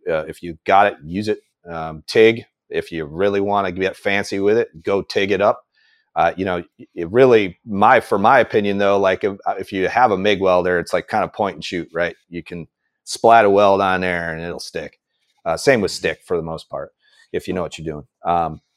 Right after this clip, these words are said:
but yeah, I, I, what I like about the project is it's not in, too intensive to the point where I feel like I'm asking people to do things that are outside of their comfort zone. Say,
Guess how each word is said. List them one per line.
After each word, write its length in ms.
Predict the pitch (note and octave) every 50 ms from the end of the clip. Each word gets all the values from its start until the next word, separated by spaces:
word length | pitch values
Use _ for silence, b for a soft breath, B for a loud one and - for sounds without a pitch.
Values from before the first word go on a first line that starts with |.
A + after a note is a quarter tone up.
| _
but 120 | - G#2+ G#2+
yeah, 260 | B2 B2+ A2 F2 D2+ - - _ -
I, 100 | A2+ - - _ _
I, 100 | - A#2
what 160 | A#2 A#2+ B2 A2+
I 40 | G#2+
like 300 | A#2 C#3+ E3+ F#3+ - -
about 280 | A#2 G2+ G2 F#2 -
the 60 | G2+
project 480 | - - G#2+ F#2+ F#2 F2 F#2 F2 - -
is 280 | G2 F#2 F2+ F2 - - -
it's 200 | G2 G2 - -
not 280 | B2 B2+ C#3 C#3 - - - _ _ _ _ _ _ _ _ _ _ _ -
in, 220 | G#2+ G#2+ G2+ F2+ - _ _ -
too 260 | - - D#3+ D3+ C3+
intensive 680 | A#2 G2+ - - - C3 A#2 A2 - - G#2 F#2 -
to 120 | - - F#2+
the 100 | F2+ -
point 380 | - - A#2+ G#2+ G2+ F#2+ -
where 460 | F#2+ F#2 F#2 F2+ F2+ F2 F2 E2+ - _ _ _ _ _ _ -
I 100 | G#2+ A2
feel 300 | - - - C3+ C3+ C3+
like 240 | A#2+ A2+ G#2 G2+ G2
I'm 140 | G2+ F2+ F2+
asking 480 | D#2 F2+ F#2 F#2+ G2+ - - G2 F2 -
people 340 | - G2+ F#2 E2 - F2+
to 120 | - - F2+
do 220 | D#2+ - G2 F#2 F2+
things 320 | - G2+ F2 E2+ D#2+ -
that 120 | - F#2 E2+
are 140 | F2 D#2 E2
outside 400 | F2 E2+ E2 - - F#2+ F2 E2+
of 80 | D#2+
their 80 | D#2+ D#2
comfort 380 | - - G2 F#2 - - E2+ -
zone. 220 | - F2+ E2 E2 -
Say, 360 | - - F#2+ F2+ F2 E2